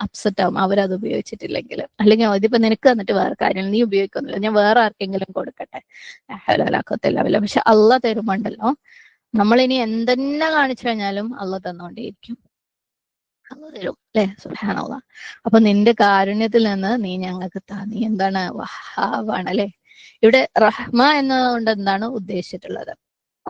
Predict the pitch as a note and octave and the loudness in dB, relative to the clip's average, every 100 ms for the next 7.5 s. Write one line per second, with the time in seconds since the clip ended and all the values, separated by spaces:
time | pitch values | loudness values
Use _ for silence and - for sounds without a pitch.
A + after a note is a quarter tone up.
0 | - _ _ - A3 B3+ A4+ B3 A3+ B3+ | -18 _ _ -12 0 0 2 2 2 4
1 | B3 A3+ A#3+ B3+ B3+ - - A3 A3+ G3+ | 2 2 0 2 2 -2 -8 -6 -4 -2
2 | G#3 E4 _ _ _ - A3 G#3+ G#3+ G#3 | -4 -6 _ _ _ 0 2 2 0 -2
3 | G#3+ - A3 A3 A#3 A3+ G#3 - G3+ F#3+ | -6 -2 0 0 -2 -2 -2 -2 -2 -4
4 | G3+ G3 C4 - _ G3 F#3+ A#3+ G3 F3 | -6 -6 -6 -8 _ -12 -10 -10 -12 -8
5 | A#3 - _ _ - G#3 - A#3 B3+ B3 | -8 -10 _ _ -4 -2 0 2 4 4
6 | B3 A3 G#3 G#3 G#3+ A#3 G3+ A3+ - A3 | 4 4 2 0 0 0 0 -2 -4 -10
7 | - - G#3+ G3 | -10 -8 0 0